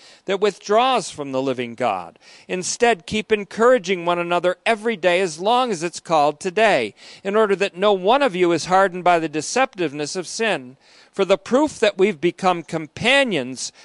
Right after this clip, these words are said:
of the Christ is that we simply hold firmly the reality until the end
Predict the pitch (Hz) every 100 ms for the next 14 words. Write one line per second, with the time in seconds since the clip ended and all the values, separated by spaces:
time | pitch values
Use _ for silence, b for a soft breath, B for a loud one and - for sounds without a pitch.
0 | b 180 151 185 - 208 151 107 92 -
1 | B B - 196 156 208 202 196 - 254
2 | 262 254 165 185 175 - - 226 254 254
3 | 175 165 156 165 226 208 131 123 131 b
4 | b 175 160 196 175 175 - 220 165 110
5 | 113